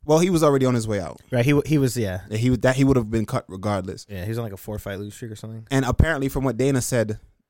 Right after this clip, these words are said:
Speaker 1: a lot of money came in, but apparently they didn't take the money.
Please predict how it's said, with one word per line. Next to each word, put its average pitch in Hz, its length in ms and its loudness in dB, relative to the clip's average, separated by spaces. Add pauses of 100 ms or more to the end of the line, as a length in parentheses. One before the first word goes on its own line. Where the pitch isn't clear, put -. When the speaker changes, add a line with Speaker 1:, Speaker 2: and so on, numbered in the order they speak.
(120)
Speaker 1:
a 120 60 -2
lot 131 180 4
of 127 60 4
money 131 220 2
came 117 280 -2
in, 131 300 -2 (320)
but 123 280 0 (760)
apparently 123 420 0
they 120 100 2
didn't 117 220 0
take 127 260 -2
the 143 80 0
money. 151 360 -2